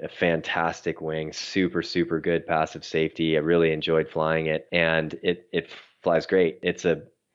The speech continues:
i-, compared to the other canopies or the other types of canopies that I've flown, it flies a little bit like a base rig. It's, it's a bit of a truck, but I think that it's built that way for a reason. It's incredibly safe. I did my S I V clinic on it, and it,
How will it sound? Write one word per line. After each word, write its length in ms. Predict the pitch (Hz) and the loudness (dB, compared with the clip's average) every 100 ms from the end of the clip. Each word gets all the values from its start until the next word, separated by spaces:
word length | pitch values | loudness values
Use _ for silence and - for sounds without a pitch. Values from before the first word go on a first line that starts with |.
| - - - _ _ - | -20 -20 -20 _ _ -18
i-, 220 | - - - | -14 -6 -4
compared 500 | 98 92 110 110 110 | -2 0 4 2 2
to 240 | 110 98 | 2 2
the 140 | 90 | 2
other 220 | 98 95 92 | 2 2 2
canopies 640 | - 98 98 92 90 82 | 0 0 0 -2 -4 -6
or 60 | 85 | -4
the 140 | 87 | -2
other 160 | 87 85 | -2 -2
types 360 | - 92 90 | -4 -2 -2
of 120 | 85 - | -6 -6
canopies 480 | 85 82 80 80 - | -2 -2 -2 -6 -2
that 100 | 80 | 0
I've 140 | 76 | 0
flown, 300 | - 82 80 | 0 0 0
it 100 | 82 | 0
flies 280 | 98 98 90 | 2 2 2
a 60 | |
little 200 | 85 90 | 0 0
bit 140 | 85 85 | 0 -4
like 180 | 76 82 | -6 -4
a 40 | |
base 300 | 78 95 - | 0 0 0
rig. 240 | 82 78 | -4 -2
It's, 180 | 78 - | -4 -6
it's 220 | 82 85 | -8 -6
a 60 | 85 | -6
bit 240 | 76 90 | 2 2
of 80 | 85 | 2
a 60 | 85 | -2
truck, 380 | - 87 92 - | -2 0 0 0
but 120 | 85 | 0
I 80 | 82 | 0
think 220 | 92 87 | -2 -2
that 100 | 87 | -4
it's 140 | 85 | -4
built 280 | - - 92 | -2 0 2
that 180 | 87 80 | 0 0
way 180 | 82 85 | 0 0
for 220 | - 82 | 0 -2
a 20 | |
reason. 340 | 82 104 90 78 | 2 0 0 -6
It's 160 | 73 | -8
incredibly 640 | - - - 113 104 85 | -12 -10 -2 0 2 0
safe. 400 | 82 - 85 87 | -4 0 2 2
I 60 | 87 | -2
did 240 | 82 85 | 0 0
my 260 | 85 82 82 | 0 -2 0
S 160 | 82 90 | 0 0
I 120 | 80 | 0
V 180 | 85 82 | 0 -2
clinic 340 | 87 82 82 | 0 0 2
on 180 | 82 82 | 2 2
it, 160 | 85 | 2
and 120 | 82 80 | 2 0
it, 200 | 78 | -2